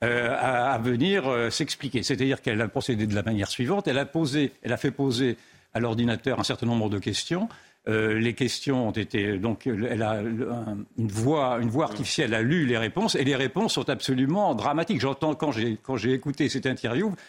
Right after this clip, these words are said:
j'avais l'impression d'entendre un éditorialiste du service public devant moi, c'est-à-dire répétant, répétant toutes les, toutes les, les idées convenues du politiquement correct. Et alors, bon, alors Sonia Mabrouk avait posé des questions, par exemple, sur le féminisme, le wokisme,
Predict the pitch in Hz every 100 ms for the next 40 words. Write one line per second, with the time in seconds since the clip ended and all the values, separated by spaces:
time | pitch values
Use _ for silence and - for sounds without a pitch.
0 | - - 135 139 131 117 120 113 196 185
1 | 127 117 185 139 120 117 123 127 113 131
2 | 190 120 107 - 117 110 - 117 175 120
3 | 131 165 160 135 120 - - - 143 139
4 | 156 - 185 - - - 120 151 156 147
5 | 196 202 - 190 196 147 127 120 117 113
6 | 107 170 - 131 120 113 107 117 110 131
7 | 123 - 151 123 147 208 135 131 139 131
8 | - 135 123 123 - 110 143 202 - -
9 | - - - 120 123 123 120 - 117 120
10 | 107 104 107 - 120 135 120 104 151 151
11 | 101 110 139 120 117 117 107 160 147 110
12 | 107 131 151 - 113 110 120 113 120 139
13 | - 107 107 113 - 131 147 139